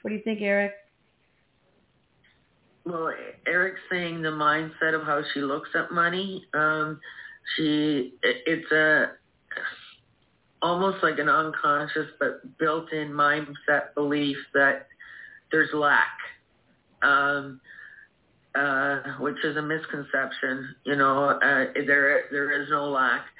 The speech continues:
Speaker 2: and that it's, it's okay. She deserves,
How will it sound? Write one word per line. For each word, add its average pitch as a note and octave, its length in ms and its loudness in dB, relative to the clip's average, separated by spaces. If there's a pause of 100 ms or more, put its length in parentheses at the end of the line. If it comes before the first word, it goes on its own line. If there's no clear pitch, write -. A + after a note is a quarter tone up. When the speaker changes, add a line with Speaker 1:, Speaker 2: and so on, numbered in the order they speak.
(360)
Speaker 2:
and D3+ 220 -2
that D#3 140 0
it's, - 200 -4 (540)
it's - 260 -4 (140)
okay. F#3 640 2 (140)
She F3+ 140 -2
deserves, F3 720 2